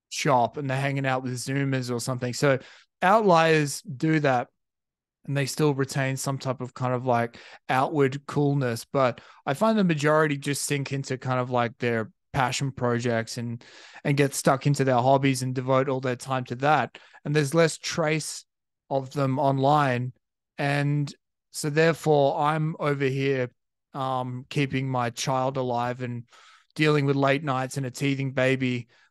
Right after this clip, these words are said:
was there like fucking Bobby and the Sopranos just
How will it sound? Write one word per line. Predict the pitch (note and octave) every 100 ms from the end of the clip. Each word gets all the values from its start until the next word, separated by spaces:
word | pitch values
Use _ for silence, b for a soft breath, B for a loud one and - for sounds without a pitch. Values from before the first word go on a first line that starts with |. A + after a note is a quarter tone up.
| -
was | D3 B2+
there | D3+ D3+
like | D3+ C#3 -
fucking | D#3 C3+ C#3
Bobby | B2+ C#3 C3+ C#3
and | C3
the | C3
Sopranos | C3 C3+ C3+ C3+ C3+ B2+ B2
just | B2+